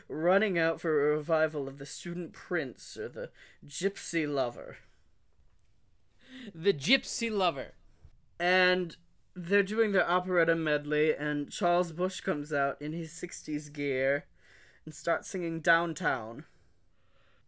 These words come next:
Speaker 2: Until he's rudely cut off by Barrett and Luker. Um,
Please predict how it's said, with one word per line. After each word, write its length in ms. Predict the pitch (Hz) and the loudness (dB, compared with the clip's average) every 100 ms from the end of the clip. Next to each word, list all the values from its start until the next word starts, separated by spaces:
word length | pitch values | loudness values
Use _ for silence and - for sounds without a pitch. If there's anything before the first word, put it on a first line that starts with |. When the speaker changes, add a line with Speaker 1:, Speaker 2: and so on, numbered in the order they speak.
| _ _ - | _ _ -8
Speaker 2:
Until 340 | 226 226 240 220 | -6 -2 0 0
he's 220 | 202 160 | -2 -2
rudely 360 | 196 202 160 | 2 2 0
cut 220 | 156 175 147 | -4 -2 0
off 400 | 131 107 - - _ _ _ _ _ - | 0 -2 -10 -20 _ _ _ _ _ -10
by 380 | 143 135 131 120 _ _ _ _ _ _ _ _ - 139 | -4 -4 -4 -8 _ _ _ _ _ _ _ _ -16 -8
Barrett 320 | 147 131 123 | -4 -4 -6
and 120 | 131 | -8
Luker. 340 | 127 113 123 - _ _ _ _ _ _ - | -10 -10 -12 -12 _ _ _ _ _ _ -6
Um, 460 | 143 143 143 139 | -2 0 -2 -6